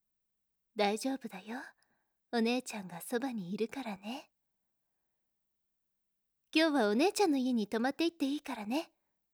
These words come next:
さ、入って入って。そんな小さい体震わせちゃって、よっぽど不安だったんだね。よしよし。いい子いい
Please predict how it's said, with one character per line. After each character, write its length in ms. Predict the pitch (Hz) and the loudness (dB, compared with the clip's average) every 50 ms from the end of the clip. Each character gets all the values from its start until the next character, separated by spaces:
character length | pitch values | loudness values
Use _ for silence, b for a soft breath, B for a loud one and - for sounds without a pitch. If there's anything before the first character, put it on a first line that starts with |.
| _ _ - | _ _ -6
さ、 160 | - - 359 403 - - _ _ _ _ _ _ _ _ _ _ - | 0 2 2 2 2 -2 _ _ _ _ _ _ _ _ _ _ 2
入 140 | 311 302 | 4 4
っ 40 | 311 302 | 4 2
て 100 | - 285 | 0 -2
入 120 | 277 320 | -2 -2
っ 40 | 339 | -2
て。 300 | - - - 294 311 - _ _ _ _ _ _ _ _ _ _ _ _ _ _ _ _ _ _ _ _ _ _ _ _ _ _ _ _ _ _ _ _ _ _ _ _ _ _ _ _ _ _ _ _ _ _ _ | -4 -4 -4 -4 -4 -6 _ _ _ _ _ _ _ _ _ _ _ _ _ _ _ _ _ _ _ _ _ _ _ _ _ _ _ _ _ _ _ _ _ _ _ _ _ _ _ _ _ _ _ _ _ _ _
そ 240 | - - - 214 196 | -14 -8 -4 -4 -2
ん 100 | 190 190 | -2 -2
な 80 | 202 208 | -4 -6
小 340 | 202 - - - 226 226 220 | -8 -8 -6 -4 -4 -4 -4
さ 200 | - - 269 269 | -4 -4 -4 -4
い 60 | 262 | -6
体 380 | - - 214 196 190 - 214 202 | -6 -10 -10 -10 -10 -14 -14 -14
震 240 | - - 226 226 233 | -10 -8 -4 -4 -2
わ 120 | 240 247 | -2 -4
せ 160 | - - 262 | -4 -8 -10
ち 100 | - - | -10 -10
ゃ 20 | 262 | -14
っ 20 | - _ | -14 _
て、 180 | - 277 262 - _ _ _ _ _ _ _ _ _ _ _ _ _ _ _ _ _ _ _ _ - | -12 -12 -12 -12 _ _ _ _ _ _ _ _ _ _ _ _ _ _ _ _ _ _ _ _ -6
よ 140 | 190 202 185 | -4 -4 -4
っ 40 | - | -4
ぽ 120 | - 214 214 | -8 -10 -10
ど 100 | - 226 | -10 -10
不 240 | - - 247 247 | -6 -2 0 0
安 140 | 240 247 254 | 0 0 -2
だ 80 | 254 285 | -4 -6
っ 40 | 285 _ | -8 _
た 140 | - 285 240 | -8 -8 -8
ん 40 | |
だ 120 | 214 202 196 | -8 -10 -12
ね。 320 | 208 220 240 277 311 - _ _ _ _ _ _ _ _ _ _ _ _ _ _ _ _ _ _ _ _ _ _ _ _ _ _ _ _ _ _ - | -12 -14 -14 -14 -16 -20 _ _ _ _ _ _ _ _ _ _ _ _ _ _ _ _ _ _ _ _ _ _ _ _ _ _ _ _ _ _ 0
よ 160 | 220 220 214 | 2 2 2
し 480 | 220 - - - - - 170 156 156 - | 0 -2 -8 -10 -12 -12 -16 -18 -20 -18
よ 80 | - - - | -16 -12 -10
し。 280 | - - - - - _ _ _ _ _ _ _ _ _ _ _ _ _ | -10 -10 -10 -12 -18 _ _ _ _ _ _ _ _ _ _ _ _ _
い 220 | - 233 233 233 233 | -6 -4 -4 -4 -4
い 40 | 226 | -6
子 200 | - - 185 165 | -10 -16 -16 -16
い 60 | 151 | -18
い 260 | 175 214 233 277 320 | -16 -12 -12 -12 -12